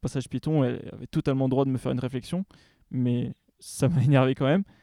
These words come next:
Pendant cinq minutes, je rage dessus, mais je me rends compte que je rage. Et du coup, j'essaye de me dire, « Non, Gaël, arrête, arrête, arrête, arrête. » Et ça m'aide quelque part.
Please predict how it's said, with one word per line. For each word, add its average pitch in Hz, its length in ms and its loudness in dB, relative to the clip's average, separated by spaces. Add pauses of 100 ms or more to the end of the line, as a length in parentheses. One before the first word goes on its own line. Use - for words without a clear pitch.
(160)
Pendant 131 120 0
cinq 151 180 2
minutes, 165 240 2 (380)
je 127 180 2
rage 139 240 4
dessus, 135 360 2 (440)
mais 143 100 0
je 143 60 4
me 139 60 0
rends 165 120 4
compte 208 160 -2
que 170 100 0
je 143 100 4
rage. 143 260 0
Et - 100 -2
du 123 100 -10
coup, 180 120 2
j'essaye 156 340 2
de 143 100 4
me 135 80 4
dire, « 147 220 4
Non, 151 160 2
Gaël, 127 220 0
arrête, 123 260 -4
arrête, 123 240 -4
arrête, 117 240 -8
arrête. » - 300 -8 (680)
Et 135 80 2
ça 165 200 0
m'aide 175 220 2
quelque 143 240 -2
part. 127 260 -2